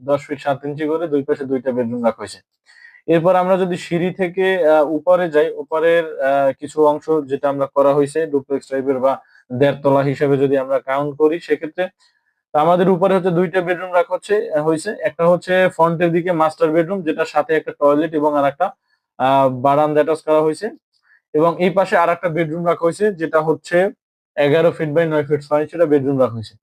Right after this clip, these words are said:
তো টোটাল এই বাসাটার মধ্যে হচ্ছে মোটমাট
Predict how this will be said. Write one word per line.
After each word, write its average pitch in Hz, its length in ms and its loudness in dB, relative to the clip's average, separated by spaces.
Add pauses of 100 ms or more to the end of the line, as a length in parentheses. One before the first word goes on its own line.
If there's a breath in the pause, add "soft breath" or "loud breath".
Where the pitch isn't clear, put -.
(320 soft breath)
তো 156 80 -6
টোটাল 175 640 2
এই 165 260 0
বাসাটার 160 500 -2
মধ্যে 165 280 -8
হচ্ছে 170 220 -10
মোটমাট 165 480 0